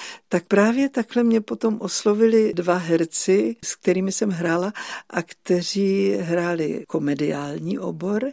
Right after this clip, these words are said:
a to byl Miroslav Horníček, který zase se učil od Jana Vericha, že jo, tomuhle tomu způsobu hraní divadla. Taky jsou herci, kteří přijdou na jeviště a jim <laughs> tak jako v podstatě trochu jedno,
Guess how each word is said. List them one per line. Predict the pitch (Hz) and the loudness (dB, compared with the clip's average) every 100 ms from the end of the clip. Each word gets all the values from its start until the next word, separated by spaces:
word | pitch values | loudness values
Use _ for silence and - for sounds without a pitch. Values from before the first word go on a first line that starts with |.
| - - - - - | -10 -20 -18 -16 -14
a | 175 | -4
to | 190 | -2
byl | 170 175 160 151 | 0 2 0 -2
Miroslav | 156 160 151 175 147 | -4 -6 -6 -10 -10
Horníček, | 151 147 151 160 - 214 233 | -10 -8 -10 -8 -4 -4 -4
který | - 170 160 143 | -2 2 4 2
zase | 147 - 143 | 0 -2 -2
se | 139 - | -2 -4
učil | - - - - | -6 -8 -6 -4
od | - - | -4 -4
Jana | - - | -4 -6
Vericha, | 76 - - - 117 | -6 -6 -8 -8 -8
že | - | -6
jo, | 110 - | -8 -4
tomuhle | - 147 147 135 143 | -2 0 -2 -2 -4
tomu | - 156 175 | -2 -6 -6
způsobu | - - 208 - - 214 247 | -8 -12 -10 -4 -4 -4 -8
hraní | - - 185 175 - | -8 -6 -6 -6 -6
divadla. | - - 214 190 - - - - - | -4 -4 -6 -8 -12 -16 -16 -16 -14
Taky | 185 185 | -8 0
jsou | 190 | 2
herci, | 170 180 175 202 | 4 4 2 -2
kteří | - 185 175 | 2 0 0
přijdou | 165 - 180 180 | -4 0 2 4
na | 175 | 4
jeviště | 165 180 170 - 180 | 0 0 -2 2 6
a | |
jim | 170 170 - | 6 4 0
<laughs> | 208 | -2
tak | - 196 - | 0 -2 -2
jako | 170 - 175 | -4 -4 -8
v | |
podstatě | - 170 - 165 165 | -6 -6 -4 -4 -4
trochu | 170 160 170 | -6 -2 4
jedno, | 165 160 165 | 4 4 -2